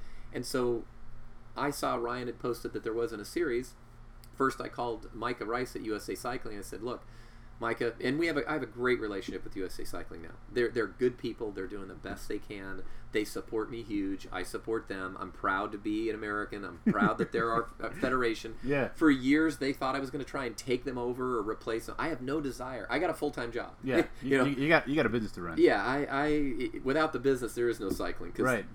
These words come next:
Speaker 1: I wouldn't make any money cycling.
Speaker 2: <laughs>
Speaker 1: Um, but the, the most important thing for me was to call U S A Cycling and ask them, "Would you get behind this? If we did a, a cyclocross series, can we use the name U S A C?"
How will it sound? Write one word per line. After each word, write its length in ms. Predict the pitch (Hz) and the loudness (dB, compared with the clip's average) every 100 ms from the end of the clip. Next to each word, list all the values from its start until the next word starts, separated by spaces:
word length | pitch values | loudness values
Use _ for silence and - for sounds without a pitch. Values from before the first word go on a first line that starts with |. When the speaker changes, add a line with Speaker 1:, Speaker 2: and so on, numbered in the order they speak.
| 131 | 0
Speaker 1:
I 60 | |
wouldn't 200 | 123 123 | 2 4
make 160 | 120 104 | 2 0
any 100 | 104 | -2
money 200 | 98 95 | -4 -4
cycling. 400 | - 92 - - | -4 -6 -8 -12
Speaker 2:
<laughs> 480 | - 160 - 160 - | -4 -2 0 -2 -2
Speaker 1:
Um, 420 | 117 98 92 92 107 - - 143 | -2 -2 -4 -6 -12 -14 -14 -4
but 260 | 131 113 - - - - | 0 0 -2 -12 -14 -2
the, 520 | 120 104 98 95 92 | 0 0 0 0 -2
the 120 | 110 | -2
most 320 | 113 127 147 - | 0 0 0 -4
important 380 | 131 131 110 - | -4 -2 -2 -4
thing 200 | 120 110 | -6 -6
for 120 | 107 | -6
me 400 | 117 127 92 98 - - - - - - - - | -4 -2 -2 -6 -12 -14 -14 -14 -14 -14 -16 -6
was 420 | 104 95 90 - - - | -2 -2 -2 -6 -14 -8
to 80 | - | -6
call 240 | 117 117 113 | -4 -2 0
U 140 | 113 | 0
S 140 | 107 117 | -2 -4
A 60 | |
Cycling 420 | 101 113 98 113 98 | -4 -4 -4 -6 -6
and 80 | |
ask 220 | 98 98 - | -6 -8 -8
them, 100 | 101 | -6
"Would 160 | 98 | -4
you 80 | 117 | -4
get 160 | 104 - | -4 -4
behind 300 | 104 95 87 | -6 -8 -8
this? 160 | - - - | -8 -10 -10
If 160 | - 113 | -8 -4
we 140 | 117 | 0
did 160 | 117 117 | 2 2
a, 240 | - - | -2 -8
a 40 | |
cyclocross 580 | 98 117 107 110 - 107 | -6 -4 -4 -4 -4 -6
series, 440 | - 98 92 90 - - - - - | -4 -2 -2 -2 -6 -14 -16 -16 -4
can 100 | 120 | -2
we 100 | 110 | 0
use 220 | 107 113 | 2 2
the 100 | - | 2
name 260 | 104 101 101 | 0 -2 0
U 180 | 101 107 | 2 2
S 160 | 104 | 2
A 80 | 110 | -2
C?" 360 | 101 104 90 | 0 0 -2